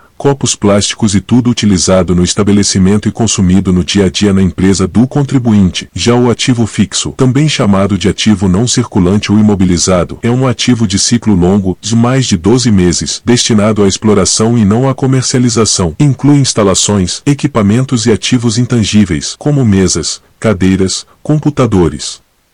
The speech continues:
Tecnicamente não é possível segregar se um material de uso e consumo ou ativo fixo é usado exclusivamente num bem exportado,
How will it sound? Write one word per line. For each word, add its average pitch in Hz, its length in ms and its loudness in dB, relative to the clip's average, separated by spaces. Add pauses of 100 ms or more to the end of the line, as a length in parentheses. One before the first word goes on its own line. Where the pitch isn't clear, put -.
(120)
Tecnicamente 104 760 0
não 117 220 2
é 135 40 0
possível 120 460 0
segregar 95 600 0
se - 140 -2
um 110 60 2
material 95 540 2
de 92 140 -2
uso 110 280 2
e 110 60 2
consumo 123 600 0
ou 120 60 4
ativo 110 380 0
fixo - 440 -2
é 101 40 4
usado 95 460 2
exclusivamente 107 880 0
num 110 160 2
bem 107 160 2
exportado, 95 720 -2